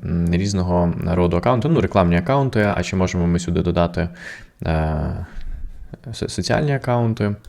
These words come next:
Ні, вони підв'язуються, ага, ось TikTok аккаунти, ось вони є. І тут ми можемо їх також додавати. Е, для того, щоб від їхнього імені робити Spark Ads, я вам покажу, що це таке. Це реклама саме, е, від імені аккаунту. Е,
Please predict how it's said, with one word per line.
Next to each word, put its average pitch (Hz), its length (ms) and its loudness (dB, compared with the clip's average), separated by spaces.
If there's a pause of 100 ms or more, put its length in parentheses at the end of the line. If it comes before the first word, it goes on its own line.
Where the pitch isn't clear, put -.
(140)
Ні, 87 200 4
вони 92 200 2
підв'язуються, 92 600 0
ага, 82 180 0
ось 82 240 -4
TikTok - 280 -6
аккаунти, - 360 -6
ось - 140 -6
вони - 140 -4
є. - 120 -4 (500)
І - 60 -2
тут 117 160 2
ми 95 60 0
можемо 90 320 2
їх 90 240 0
також 87 300 -2
додавати. 82 520 -2 (600)
Е, 85 120 2
для 85 100 2
того, 107 180 6
щоб 85 260 -2
від 87 180 2
їхнього 85 400 2
імені 110 360 4
робити 90 300 2
Spark - 600 0
Ads, 123 260 0
я 92 100 2
вам 87 140 0
покажу, 87 300 0
що 85 140 -2
це 85 120 -2
таке. 104 260 0
Це 98 160 -2
реклама 92 640 2
саме, 85 300 0
е, 80 640 -2 (220)
від 98 160 2
імені 90 260 4
аккаунту. 78 520 -4 (880)
Е, 78 360 -2